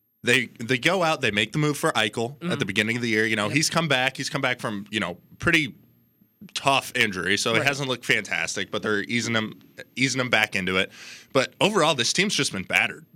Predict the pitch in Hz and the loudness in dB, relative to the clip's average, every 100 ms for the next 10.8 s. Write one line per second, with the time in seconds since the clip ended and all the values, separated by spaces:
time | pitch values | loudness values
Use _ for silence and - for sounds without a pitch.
0 | - 95 95 92 117 95 107 92 90 104 | -6 -4 -2 2 2 2 2 2 2 0
1 | 92 98 110 98 92 113 120 101 98 - | 0 0 2 0 0 2 4 2 2 0
2 | 101 85 82 - 135 - 120 120 117 107 | 0 0 0 0 0 0 -2 0 -2 -2
3 | 104 - 104 98 95 95 95 90 104 - | -2 -2 0 0 0 0 0 0 -2 -4
4 | 87 92 101 101 87 - 120 120 123 120 | -10 -6 -4 -4 -4 0 0 2 0 -2
5 | 120 131 131 - 139 147 123 123 117 107 | -2 -4 -4 -6 -2 0 0 0 -2 0
6 | 101 - 113 98 - 92 104 98 - 95 | 0 0 0 0 -4 -6 -4 -4 -2 -4
7 | - 101 98 - 95 90 85 85 135 127 | -2 -2 -2 -2 -2 -2 -4 -2 0 0
8 | 107 95 - 190 135 110 - - - - | -2 -2 0 0 0 -2 -6 -14 -2 2
9 | 127 110 - 135 104 - 98 - - 98 | 2 2 2 2 2 2 0 0 -4 -2
10 | 92 92 95 - 156 123 92 87 | -2 -4 -8 -8 -6 -4 -4 -6